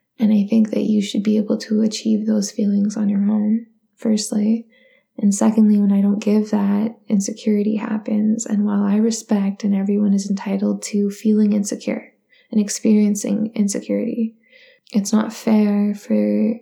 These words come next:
that to then turn into projection onto me. And what it often looks like is trying to make me feel smaller so they feel bigger, trying to make me feel weaker so that they can convince me and manipulate me into needing them.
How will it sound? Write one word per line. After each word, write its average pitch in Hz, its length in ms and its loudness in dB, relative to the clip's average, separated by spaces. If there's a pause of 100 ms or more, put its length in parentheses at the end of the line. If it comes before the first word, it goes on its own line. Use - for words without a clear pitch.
(220)
that 214 200 -6
to - 140 -6
then 202 260 0
turn 202 260 0
into 214 800 -2
projection 220 600 -4
onto 220 300 -2
me. 208 420 2
And 208 160 2
what 214 100 0
it 220 160 -2
often 202 380 -2
looks 202 240 -4
like 196 280 -4
is 196 360 -4 (300)
trying 208 260 0
to 208 120 -2
make 202 180 0
me 208 140 2
feel 202 260 -2
smaller 202 640 0 (400)
so - 180 -4
they 202 160 0
feel 214 160 -2
bigger, 226 480 -2 (1120)
trying 208 380 2
to 202 180 -2
make 202 320 2
me 202 180 4
feel 208 320 0
weaker 220 480 0
so 214 200 -4
that 208 460 -4
they 208 520 0
can - 160 -20
convince 208 560 0
me 202 140 2
and 196 100 2
manipulate 202 600 0
me 208 120 0
into 214 240 -2
needing 214 300 0
them. 240 320 -6